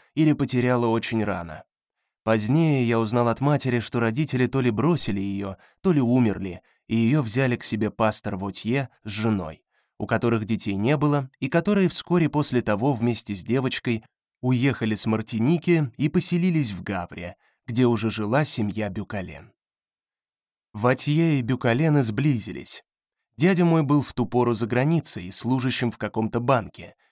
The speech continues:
и лишь спустя три года, вернувшись домой, впервые увидел маленькую Люсиль. Он влюбился в неё и немедленно попросил руки,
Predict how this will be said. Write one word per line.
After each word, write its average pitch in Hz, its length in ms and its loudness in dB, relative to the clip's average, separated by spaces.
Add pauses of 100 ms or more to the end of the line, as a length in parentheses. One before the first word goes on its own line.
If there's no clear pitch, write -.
(100)
и 165 80 2
лишь 190 180 2
спустя 160 400 0
три 123 180 0
года, 151 360 2
вернувшись 117 600 0
домой, 110 480 -2
впервые 156 500 0
увидел 151 380 2
маленькую 127 680 2
Люсиль. - 540 -2 (600)
Он 135 160 4
влюбился 117 560 2
в 127 60 0
неё 123 400 0 (100)
и 104 60 -4
немедленно 143 520 2
попросил 110 540 -2
руки, 135 460 -4